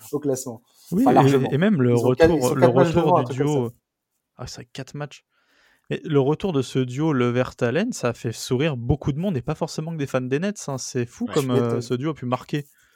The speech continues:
Speaker 3: Ouais,
Speaker 1: Ouais,
Speaker 3: non, mais
Speaker 1: ouais,
Speaker 3: je suis d'accord.
Speaker 1: complètement, ouais.
Speaker 3: Je suis d'accord, les, les playoffs de la conférence Est vont être, euh, absolument, enfin, ça va être, ça va être génial à suivre, je pense.
Speaker 1: Mais complètement. Mais je crois que c'est, c'est une des premières années depuis longtemps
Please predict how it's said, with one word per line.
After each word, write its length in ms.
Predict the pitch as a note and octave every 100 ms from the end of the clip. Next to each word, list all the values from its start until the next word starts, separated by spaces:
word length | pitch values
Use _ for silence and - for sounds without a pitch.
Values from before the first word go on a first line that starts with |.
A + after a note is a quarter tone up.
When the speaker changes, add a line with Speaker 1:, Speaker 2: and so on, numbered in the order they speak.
| _ _ _ _ -
Speaker 3:
Ouais, 60 |
Speaker 1:
Ouais, 100 | A2+
Speaker 3:
non, 0 |
mais 60 | C#4+
Speaker 1:
ouais, 100 | D4
Speaker 3:
je 60 | G#3+
suis 80 |
d'accord. 80 | D3
Speaker 1:
complètement, 340 | C3 C#3+ F3 A2+
ouais. 80 | - _ _ _
Speaker 3:
Je 120 | -
suis 0 |
d'accord, 200 | A#2 B2
les, 80 | B2
les 160 | B2+ A#2
playoffs 260 | C#3 C#3+
de 60 | B2+
la 100 | A2
conférence 480 | - G#2 A2 G#2+ -
Est 240 | B2+ A#2+
vont 120 | G2+ G2
être, 160 | F#2
euh, 240 | F2+ F2+ F#2
absolument, 680 | F#2 - G2+ G2+ G#2+ G2 F#2+ - - - -
enfin, 120 | G#2+
ça 100 | G2 G2+
va 60 |
être, 80 | G2
ça 260 | - G2 G#2
va 60 | F#2+
être 60 |
génial 260 | F#2 G2 F#2+
à 60 | F#2
suivre, 260 | - F#2
je 60 | -
pense. 200 | _ -
Speaker 1:
Mais 140 | A#2+
complètement. 480 | A#2 - - C3 D#3
Mais 160 | C3 C#3
je 60 | C3
crois 120 | G3+
que 60 | -
c'est, 140 | -
c'est 160 | A2+ C3
une 140 | B2+
des 100 | B2
premières 560 | A#2+ - C#3+ D3 C#3+ C3
années 360 | B2 B2+ D#3+ - _ _ _ _ _ _ _ _
depuis 280 | B2 A2+ -
longtemps 500 | A#2+ B2 C3+ D#3+ _